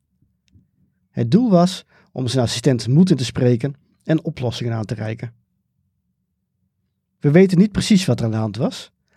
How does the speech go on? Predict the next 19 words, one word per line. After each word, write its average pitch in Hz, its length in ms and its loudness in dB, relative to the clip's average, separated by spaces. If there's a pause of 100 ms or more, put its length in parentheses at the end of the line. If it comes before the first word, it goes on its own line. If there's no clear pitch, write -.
(220)
maar 131 140 0
het 120 100 0
lijkt 214 300 2
erop 190 300 0
dat 131 160 -4
een 123 100 -2
corrupte 135 360 -2
groep 117 180 -6
mensen 120 500 -2
een 120 120 -2
negatieve 143 580 2
invloed 117 260 -6
had 110 140 -4
op 104 100 -6
de 104 60 -8
kerk. - 420 -12 (1120)
"Vervang 170 420 2
deze 156 260 6
leiders 120 500 0